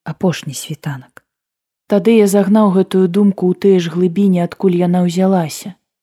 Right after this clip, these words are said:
і зрабіў крок у пастку. Шэрыя бетонныя сцены, абшытыя пластыкавымі панелямі, люмінесцэнтныя лямпы праз кожныя пяць крокаў, прахалода. Калідор вывеў нас да ліфтавой шахты.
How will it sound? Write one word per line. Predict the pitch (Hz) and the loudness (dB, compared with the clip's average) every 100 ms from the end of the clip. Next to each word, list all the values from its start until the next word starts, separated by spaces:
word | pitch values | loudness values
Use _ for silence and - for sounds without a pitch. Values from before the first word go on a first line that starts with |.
| _ _ - 190 | _ _ -6 -4
і | |
зрабіў | 165 170 156 180 180 _ _ _ _ _ - | -2 -4 -2 -2 -2 _ _ _ _ _ -4
крок | 190 180 - - | -2 -2 -4 -12
у | 175 | -10
пастку. | - 160 - - - 170 _ _ _ _ _ _ _ - | -6 -6 -6 -14 -18 -20 _ _ _ _ _ _ _ -10
Шэрыя | - 208 196 | -2 2 2
бетонныя | 175 175 190 185 175 170 | 0 -2 0 2 0 -2
сцены, | - - 202 175 - | -6 -4 0 0 -2
абшытыя | - - 196 185 170 | -6 -4 -4 -2 -2
пластыкавымі | 180 180 - 180 165 165 165 | -2 -4 -4 -8 -6 -4 -4
панелямі, | 165 165 196 190 170 160 _ _ _ - 185 | -2 0 2 2 0 -4 _ _ _ -4 0
люмінесцэнтныя | 190 196 185 - 214 214 - 180 170 | 4 2 0 0 0 0 0 0 2
лямпы | 175 196 196 180 | 0 0 0 -2
праз | - 165 - | -4 -8 -4
кожныя | 180 175 175 | -2 0 -2
пяць | 165 170 | -2 -6
крокаў, | - 175 170 - 156 _ _ _ - | -2 0 0 -2 -12 _ _ _ -6
прахалода. | 185 - 185 180 143 165 _ _ _ _ - | -6 -2 0 0 -2 -8 _ _ _ _ -4
Калідор | 196 208 196 233 | 2 4 4 4
вывеў | 208 202 196 196 | 4 4 4 4
нас | 196 | 2
да | 180 185 | 2 0
ліфтавой | 175 190 180 185 | 2 0 2 2
шахты. | - 185 160 - 156 | 2 0 0 -6 -16